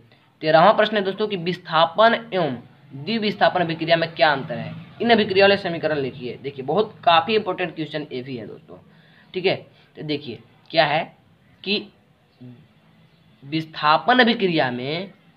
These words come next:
एक अधिक अभिक्रियाशील तत्व, ठीक है, अपने से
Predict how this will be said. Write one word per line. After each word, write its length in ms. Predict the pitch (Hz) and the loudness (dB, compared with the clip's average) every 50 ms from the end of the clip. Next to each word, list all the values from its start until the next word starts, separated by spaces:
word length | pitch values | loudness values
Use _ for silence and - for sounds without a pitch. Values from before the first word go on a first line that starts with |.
| _ _ - | _ _ -2
एक 260 | 202 240 262 262 - - _ _ - | 2 2 2 0 -2 -12 _ _ -6
अधिक 480 | 156 156 147 175 220 254 269 - - - - - _ _ _ _ _ _ _ _ _ - | -6 -2 0 4 4 4 4 2 -4 -16 -20 -20 _ _ _ _ _ _ _ _ _ -4
अभिक्रियाशील 840 | 156 165 160 165 160 160 156 151 151 147 143 135 131 135 131 127 123 117 - - | -2 -2 0 -2 -2 -4 -4 -4 0 2 4 4 2 0 -4 -12 -12 -10 -2 2
तत्व, 380 | 143 165 170 - - 131 110 - - _ _ _ _ _ _ _ _ _ _ _ _ _ _ _ _ - - | 2 2 2 0 -4 -10 -10 -12 -16 _ _ _ _ _ _ _ _ _ _ _ _ _ _ _ _ -4 0
ठीक 140 | 202 214 | 2 4
है, 240 | 196 139 110 - - - _ _ _ _ _ - | 4 2 0 -4 -14 -20 _ _ _ _ _ 4
अपने 440 | 156 160 160 - 196 196 220 233 262 277 285 285 - - - _ _ _ _ _ _ _ - - - 180 | 4 4 4 4 2 4 4 6 6 6 4 4 2 -2 -12 _ _ _ _ _ _ _ -20 -10 -4 0
से 260 | 180 180 180 196 | 2 4 4 4